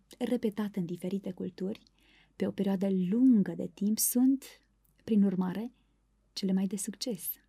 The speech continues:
din punct de vedere mit-, fenomenologic, și, de asemenea, ghidează comportamentul uman de succes. Peterson argumentează convingător importanța mitologiei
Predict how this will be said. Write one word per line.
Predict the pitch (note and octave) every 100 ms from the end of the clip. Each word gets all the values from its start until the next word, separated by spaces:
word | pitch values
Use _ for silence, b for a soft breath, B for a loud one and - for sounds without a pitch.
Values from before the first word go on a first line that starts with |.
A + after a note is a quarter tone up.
| _ _ _ _ _
din | F#3 F#3
punct | F#3+ F#3
de | E3+
vedere | F#3 F#3
mit-, | F#3 - -
fenomenologic, | - F#3 E3+ F3 F3+ G3 F#3 - - B B B B
și, | - D4+ -
de | G3+
asemenea, | - C4+ C#4 C4 C4 C#4 _ _ _
ghidează | G3+ F3+ F#3 B3+ C4+ C4+ C#4
comportamentul | C4 G#3+ F#3 F#3+ G3 F#3 A3 G#3+ A3 A3
uman | G#3+ E3+ D#3+ F3+ F#3+ _ -
de | G3+
succes. | - G#3 - - - - - _ _ _ _ _ _ _ _ - - B B B B B
Peterson | D#4 G4 F4 C#4+ C4 C4+
argumentează | C4 A3+ G#3+ G3+ A#3 A3+ G#3+
convingător | - C4+ A#3+ G3+ F#3+ F#3 G3+ A3+ A3+ - _ _ -
importanța | G#3+ G3+ G3+ - B3 A3+ - A3+ - _ -
mitologiei | G#3+ B3 C4 B3+ A#3 A#3 A3 G3 G3 - - F#3